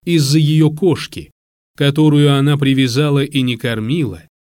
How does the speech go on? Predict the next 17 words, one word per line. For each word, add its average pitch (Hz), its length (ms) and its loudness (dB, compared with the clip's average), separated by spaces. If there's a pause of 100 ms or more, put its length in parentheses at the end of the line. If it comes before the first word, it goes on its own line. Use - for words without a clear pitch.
(180)
и 165 120 0
не 170 120 0
отпускала 165 680 0
её 170 360 2
питаться 156 560 0
живностью, 160 920 0 (180)
ползающей 151 760 2
по 147 120 0
земле, 107 520 -6 (440)
пока 123 420 -4
она 143 340 -2 (240)
не 151 300 4
издохла 139 580 0
от 127 100 -6
голода». 87 540 -8 (580)
Передал 143 600 2 (100)
Муслим. 98 640 -10